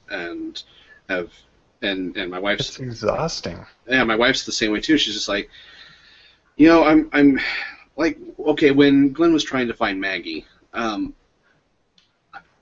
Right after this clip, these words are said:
Speaker 1: in my world, Glenn was never stupid enough that he would have gone into the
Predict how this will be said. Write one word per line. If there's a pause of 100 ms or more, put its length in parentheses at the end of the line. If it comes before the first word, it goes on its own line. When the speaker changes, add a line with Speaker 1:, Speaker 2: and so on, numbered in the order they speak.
(140)
Speaker 1:
in
my
world,
Glenn
was
never
stupid
enough
that
he
would
have
gone
into
the